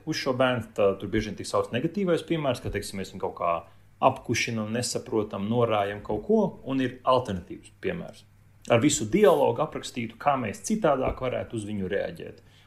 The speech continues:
Un tas, ko es cilvēkiem parasti iesaku, kad šo var ņemt kā piemēru arī ikdienai. Nevis tikai ar bērniem, bet arī ar pieaugušajiem.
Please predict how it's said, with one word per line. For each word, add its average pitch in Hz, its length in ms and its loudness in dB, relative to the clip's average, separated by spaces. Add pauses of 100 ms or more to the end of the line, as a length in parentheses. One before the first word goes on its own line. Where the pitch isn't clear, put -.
(100)
Un 117 100 2
tas, 143 120 4
ko 135 100 -2
es 123 100 -6
cilvēkiem 139 320 2
parasti 147 320 -6
iesaku, 170 380 -2 (280)
kad 123 360 8 (600)
šo 160 300 10
var 139 160 6
ņemt 147 240 0
kā 123 160 -2 (100)
piemēru 139 540 0
arī 135 320 0
ikdienai. 95 540 -6 (440)
Nevis 143 260 4
tikai 202 300 0
ar 208 100 0
bērniem, 147 480 2 (240)
bet 127 120 -4
arī 135 100 2
ar 127 100 2
pieaugušajiem. 90 680 -2